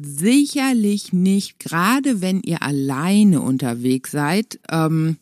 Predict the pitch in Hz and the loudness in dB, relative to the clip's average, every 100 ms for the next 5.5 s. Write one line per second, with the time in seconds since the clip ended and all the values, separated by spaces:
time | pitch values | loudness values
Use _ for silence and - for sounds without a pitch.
0 | _ - _ - 143 139 156 165 190 165 | _ -20 _ -4 -2 -2 2 4 4 2
1 | 175 127 135 135 147 151 180 180 160 151 | 0 0 -2 -2 0 2 2 2 0 -2
2 | 147 - 151 139 143 160 214 - 165 160 | -6 -2 -2 0 -2 -2 -2 -2 -2 0
3 | 160 151 127 196 220 208 190 - - 165 | 0 0 2 2 4 4 4 0 -2 0
4 | 165 165 - - - - - - 135 147 | 2 0 -2 -12 -18 -18 -20 -4 0 2
5 | 160 - 143 - | 2 0 -2 -2